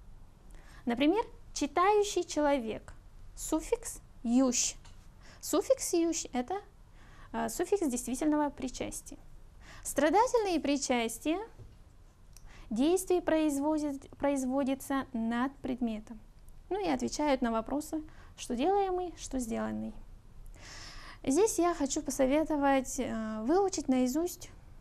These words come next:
суффиксы, э, причастий. Если действительное причастие — это ущ, ющ, ащ, ящ и суффикс прошедшего времени В Ш. А если это страдательное причастие,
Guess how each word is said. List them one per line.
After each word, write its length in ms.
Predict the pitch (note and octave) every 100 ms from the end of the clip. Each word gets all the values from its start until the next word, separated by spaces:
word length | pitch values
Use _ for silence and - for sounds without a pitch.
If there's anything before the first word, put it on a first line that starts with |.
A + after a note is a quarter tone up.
| - - -
суффиксы, 720 | - D#4 D#4+ - D4+ D4+ D4 - - - - - -
э, 160 | A#3 A3
причастий. 840 | B3+ C#4+ C#4+ C#4 B3 - G#3 A3+ A#3+ - - B3+
Если 300 | C4+ F4 F4
действительное 600 | D#4 D#4+ D#4 C#4+ B3+ A#3+
причастие — 640 | A#3+ A#3+ B3+ A#3 - A#3
это 240 | A#3 G#3 - -
ущ, 380 | F#4+ A#4 - -
ющ, 420 | A3+ B3+ G4+ - - -
ащ, 360 | C4 D4+ - -
ящ 440 | G#3+ A#3+ F4+ - - - -
и 260 | C4 B3 B3+
суффикс 400 | - C4 A#3 -
прошедшего 540 | A#3+ - A3+ - A3
времени 480 | A3 F#4+ G4+ F#4 C#4
В 220 | - A3 B3+
Ш. 320 | - G#3+ G#3 - - - - - - - - - - - - - - - - -
А 160 | C4 B3+
если 500 | B3+ F4+ F#4+ E4 D#4+
это 160 | D#4+
страдательное 920 | C#4+ - C4 A3+ D4 A#4 - E4+ C4+
причастие, 880 | B3 B3 A#3+ A#3+ A3 - - A3